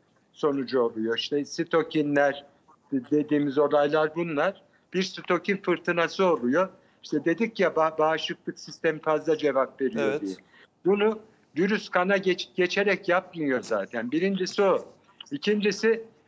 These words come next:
Speaker 1: ümitsizim demedim. En çok ümitli olduğum tedavi yöntemi bu zaten. Etkili bir antiviral tedavi bulununcaya kadar. Ama problemleri söyledim. Bakın, böyle problemler var.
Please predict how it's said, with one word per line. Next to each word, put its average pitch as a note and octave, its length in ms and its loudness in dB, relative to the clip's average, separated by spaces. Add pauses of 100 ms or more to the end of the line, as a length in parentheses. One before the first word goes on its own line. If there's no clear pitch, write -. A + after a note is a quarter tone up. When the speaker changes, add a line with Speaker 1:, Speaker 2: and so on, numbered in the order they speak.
(100)
Speaker 1:
ümitsizim F#3+ 1040 -2
demedim. G3 400 0
En G3+ 140 2
çok F#3+ 280 -2
ümitli F#3 360 -2
olduğum F#3 420 0
tedavi F3+ 460 0
yöntemi F3+ 500 -2
bu F#3 120 -12
zaten. D3 480 0 (480)
Etkili F3 480 -2
bir F3 360 0
antiviral E3 500 0
tedavi E3 460 0
bulununcaya D#3+ 720 0
kadar. G2 260 -6 (500)
Ama G3+ 400 0 (520)
problemleri F#3 800 0
söyledim. B2+ 560 -4
Bakın, D#3+ 320 -6
böyle E3 220 0
problemler E3 800 0
var. A2+ 340 -4